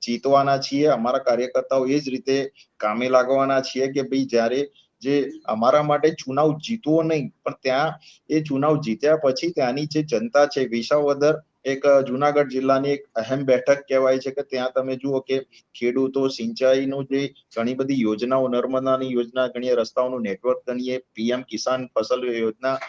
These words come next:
અ, ખેતીલક્ષી ઇન્ફ્રાસ્ટ્રક્ચર, આ બધી ઘણી બધી યોજનાઓ ત્યાં સરકારે ખૂબ જ ત્યાં સફળતા મેળવી છે. હવે વિસાવદરમાં, અ, કિરીટભાઈ ત્યાંના પૂર્વ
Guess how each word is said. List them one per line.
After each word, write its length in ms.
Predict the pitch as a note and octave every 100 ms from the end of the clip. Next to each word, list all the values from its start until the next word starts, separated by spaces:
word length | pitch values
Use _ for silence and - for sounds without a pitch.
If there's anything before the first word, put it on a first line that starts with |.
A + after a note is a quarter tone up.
| - _ -
અ, 220 | - G#2+
ખેતીલક્ષી 720 | A2 - A#2+ D3 C3+ C3+ C#3+ C#3
ઇન્ફ્રાસ્ટ્રક્ચર, 600 | A2+ A2 C3 B2+ B2 - C3+ -
આ 80 |
બધી 300 | C#3+ B2+ A#2+
ઘણી 280 | D#3 A#2+ B2
બધી 300 | C#3 D3 C#3+
યોજનાઓ 640 | A2 A2 C3 C#3 C#3+ D3 -
ત્યાં 160 | C3+
સરકારે 720 | C#3 B2 A#2 C3 C3 C#3 D3+ D3+ - - _
ખૂબ 200 | - C3+
જ 40 | D3+ D3+
ત્યાં 140 | C#3+
સફળતા 560 | D3 A#2+ C3+ B2+ C3+ C3+ A#2
મેળવી 320 | A2 G#2 G2+
છે. 240 | - F2+ _ _ _
હવે 120 | B2 C#3+ -
વિસાવદરમાં, 880 | A2 - E3 D#3+ D#3 D#3+ D#3+ E3 E3+ - _ -
અ, 140 | A#2
કિરીટભાઈ 600 | A#2+ C#3 C#3+ E3 C#3 D#3
ત્યાંના 420 | D#3 D#3 D3+ D#3+ D#3
પૂર્વ 500 | - - C#3+ D#3